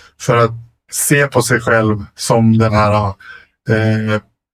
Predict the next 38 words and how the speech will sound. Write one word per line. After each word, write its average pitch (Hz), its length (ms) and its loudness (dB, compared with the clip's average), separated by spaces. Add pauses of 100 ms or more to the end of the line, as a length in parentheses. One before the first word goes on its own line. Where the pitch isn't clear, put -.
(160)
ja, 120 100 2
men 113 320 2
piken 131 520 2
man 117 140 2
kanske 120 220 0
hade 110 500 2
som 117 140 0
man 113 100 4
tyckte 117 300 0
själv 117 300 2
då 107 160 2
i 107 40 0
livet 110 400 -2
rent 160 280 2
fysiskt 110 460 -2
och 110 80 4
det 107 60 0
här 107 100 0
kroppsliga. 110 680 -2 (340)
Att 110 240 0
istället 113 560 2 (600)
tänka 120 400 0
att 110 120 -4
så 113 100 2
här, 101 200 2 (280)
vilka 123 480 0
blir 123 240 2
mina 123 220 2
styrkor 131 460 0
med 120 160 2
att 104 120 -4
åldras? 101 500 0
Ja, 123 80 2
men 117 160 2
jag 113 420 4
samlar 113 280 2
på 117 180 0
mig 113 160 2